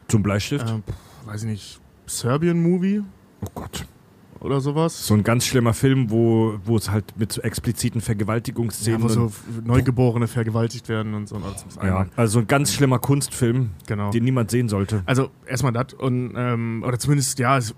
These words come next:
Speaker 2: äh, egal. Da will ich mir jetzt kein Urteil drüber fä-, äh, ich will jetzt kein Urteil drüber fällen, ob man den sehen sollte oder nicht, aber da brauchen wir nicht drüber reden. A, kennt den kaum jemand, ähm,
Speaker 1: Ja.
Speaker 2: was für die allermeisten da draußen auch gut ist. Und, ähm, B, ey,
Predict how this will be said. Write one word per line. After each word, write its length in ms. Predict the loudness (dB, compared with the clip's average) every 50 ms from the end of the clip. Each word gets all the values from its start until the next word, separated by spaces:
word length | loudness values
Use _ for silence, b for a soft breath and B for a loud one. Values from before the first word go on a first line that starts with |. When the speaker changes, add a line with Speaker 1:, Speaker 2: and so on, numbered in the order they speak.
| -16 -20 -20 -20 -20 -16 -8
Speaker 2:
äh, 280 | -6 -4 -2 -2 0 0
egal. 260 | 0 0 0 -2 -2 -4 B B B B B
Da 100 | B 2
will 60 | 4
ich 80 | 4 4
mir 60 | 4
jetzt 100 | 2 4
kein 120 | 2 2 4
Urteil 420 | 4 4 6 4 4 4 2 0
drüber 260 | -2 -2 -2 0 0
fä-, 420 | 0 0 -2 0 0 0 0 0 -2
äh, 40 | -4
ich 100 | -2 0
will 80 | 0
jetzt 160 | 0 0 0 -2
kein 80 | -2 -2
Urteil 180 | -2 0 0
drüber 160 | 0 0 0
fällen, 180 | 0 0 0 0
ob 100 | 0 0
man 140 | -2 -2 0
den 180 | 0 0 0
sehen 180 | 2 2 0 0
sollte 340 | 0 2 4 4 4 4 2
oder 120 | 2 2
nicht, 220 | 2 0 0 0 -2
aber 160 | -4 -4 -4 B B B B
da 80 | B 0
brauchen 280 | 2 4 4 4 6
wir 60 | 4 4
nicht 140 | 4 2
drüber 180 | 2 2 2 4
reden. 220 | 4 2 2 0
A, 200 | 0 0 2 0 0
kennt 280 | 0 -2 -2 0 0
den 140 | 0 0 0
kaum 220 | 0 0 0 2 2
jemand, 480 | 2 2 2 0 0 -2 -4 -8 -14 -12 -6 -4
ähm, 240 | -2 -2 0 2
Speaker 1:
Ja. 100 | 2 2
Speaker 2:
was 280 | 2 0 -2 -4 -8 -14 -18
für 400 | -20 -10 -2 0 0 0 0 -2 -6 B B B B B _ -8
die 220 | -4 -4 -2 0
allermeisten 500 | 2 4 4 4 6 4 2 2 2 0 0
da 60 | 0
draußen 320 | 2 2 0 0 0 -2
auch 120 | -6 -6 -4
gut 180 | -2 -2 -2 -2
ist. 300 | -2 -2 -4 -4 -8 -20 B B B B B B B B -2
Und, 440 | 2 4 4 4 4 2 0 -4 -2
ähm, 300 | -2 -2 -2 -2 -6 -10 -6
B, 360 | -4 -2 0 2 2 0 0 -2 -8 -20 -16 -12
ey, 100 | -10